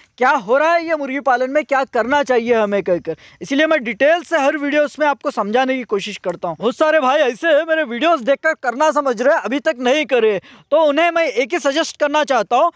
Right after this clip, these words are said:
आप इसी तरह से बिजनेस करिए, सौ मुर्गियाँ ला लीजिए, पन्द्रह मुर्गियाँ ला लीजिए, जितना हो सकता है उतना आपके आसपास के फार्मर्स को बेचने की कोशिश करिए।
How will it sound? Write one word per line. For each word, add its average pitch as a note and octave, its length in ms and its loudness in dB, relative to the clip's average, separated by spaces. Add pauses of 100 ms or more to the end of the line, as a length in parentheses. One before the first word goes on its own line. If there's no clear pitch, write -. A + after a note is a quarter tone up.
(340)
आप C4+ 220 0
इसी D#4 160 -6
तरह E4 240 2
से D#4 100 -6
बिजनेस C#4 340 -2
करिए, D4+ 280 0
सौ D4+ 200 0
मुर्गियाँ C#4+ 340 0
ला D4 120 2
लीजिए, D4 260 -2
पन्द्रह C#4 320 2
मुर्गियाँ C4+ 300 0
ला C4+ 140 2
लीजिए, B3+ 300 -2 (260)
जितना A#3 260 0
हो E4+ 160 2
सकता D#4+ 340 0
है F4 80 2
उतना E4 280 -4
आपके F4 240 0
आसपास B3+ 480 0
के E4+ 120 0
फार्मर्स C#4 500 0
को F4+ 120 -2
बेचने C4 340 -2
की D#4 80 -2
कोशिश C#4 300 -2
करिए। C#4 280 0